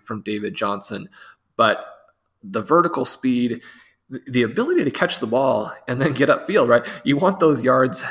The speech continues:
down the field. You want those yards in the right direction. Fournette certainly demonstrating that he can be that. And even when he doesn't, all of these targets add up to points in P P R, and he's starting to look like a real monster. Blair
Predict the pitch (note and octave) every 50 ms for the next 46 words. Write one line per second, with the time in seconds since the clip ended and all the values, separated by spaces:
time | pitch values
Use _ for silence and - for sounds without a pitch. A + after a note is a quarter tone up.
0 | - - A2 A#2 A2 A#2+ B2 B2 A#2 A#2+ A#2 - A2 - - A#2+ A2 G#2+ A2+ A2+
1 | A#2 B2 B2 - A#2 A2+ A2+ A2 A2 G#2 A2+ A2+ - - B2+ A#2+ A#2 A2 A2+ A2
2 | - - - A2+ G#2+ - - G#2 G#2+ - - A#2 A#2+ A#2 A#2 A2 - - - -
3 | - - F3+ - D#3+ D#3 C#3+ A#2 G2+ A2+ A#2+ B2 A#2 - - A#2 A2+ A2 A2 G#2+
4 | F#2+ - - C#3 B2+ - A2+ G#2+ - C3 C#3 B2+ B2+ B2 A#2 A2 - - - -
5 | - - - D3 G#3 B3+ B3 C4+ A3 F3+ D3+ B2 G#2 F#2+ A2+ A2+ - - - _
6 | - - _ _ _ _ _ _ _ B2+ D3+ E3+ G3+ F#3+ D#3 D#3 C#3 C3 - -
7 | - _ _ _ - - - B2+ A2+ A2+ A2 - - - - - - - _ -
8 | A2+ A2+ A2+ G2+ - - - - - - - _ - B2+ B2+ A#2+ A#2+ - A2+ A#2
9 | - A#2 A2 A2+ A2+ A2 A2 G#2+ A2 G#2+ - - - - - _ - - B2+ B2+
10 | - - C3+ A#2+ A2+ A2 A2+ A#2 A2+ A2+ - A#2 A2+ - G2+ G2 G2+ G#2 A#2 A2+
11 | A2+ A2+ A2 A2 A2 - - _ G#2+ A2 A2 A2 - - A2+ G#2+ - A#2 A#2+ C3
12 | C#3+ D3 C3+ C3+